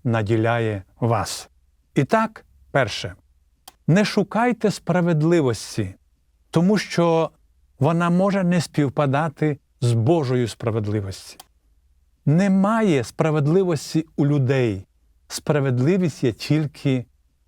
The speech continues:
у Бога. І тільки Божа справедливість є абсолютною. Наші справедливості, вони, скажімо так, мають якісь, якусь частину правди, але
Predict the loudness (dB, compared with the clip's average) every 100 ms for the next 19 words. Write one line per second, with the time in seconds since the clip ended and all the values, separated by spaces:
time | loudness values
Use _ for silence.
0 | _ -2 0 0 -2 -4 -12 -18 _ _
1 | _ _ _ -2 0 2 0 0 0 2
2 | 4 2 2 -2 -2 -2 0 0 2 2
3 | 2 -2 -2 0 0 -2 -4 -4 -4 -4
4 | 0 2 2 0 -2 -4 -4 -10 _ _
5 | _ -2 2 2 0 -2 -4 -2 0 2
6 | 2 2 2 0 -4 -6 -6 _ _ -4
7 | 0 2 2 2 0 -2 -8 _ _ -8
8 | 0 2 2 0 0 0 -2 -10 -18 _
9 | _ _ _ _ _ -2 2 2 2 2
10 | 0 -4 _ _ 0 0 0 0 -2 -6
11 | -2 0 2 -2 0 -2 -2 -2 0 2
12 | 0 0 2 2 2 0 -2 _ _ _
13 | 0 0 0